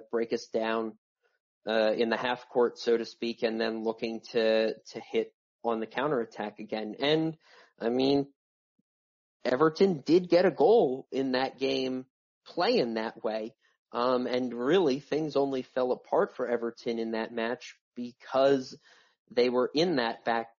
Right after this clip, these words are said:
back five in which the center backs looked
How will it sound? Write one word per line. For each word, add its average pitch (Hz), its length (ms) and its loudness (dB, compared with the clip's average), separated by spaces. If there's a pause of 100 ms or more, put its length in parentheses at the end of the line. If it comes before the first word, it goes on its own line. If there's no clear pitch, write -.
(240)
back 120 220 -2 (100)
five 117 320 2 (180)
in 123 240 -4
which 120 240 -4
the 120 60 -8
center 120 320 -4
backs 117 400 -6
looked 117 260 -8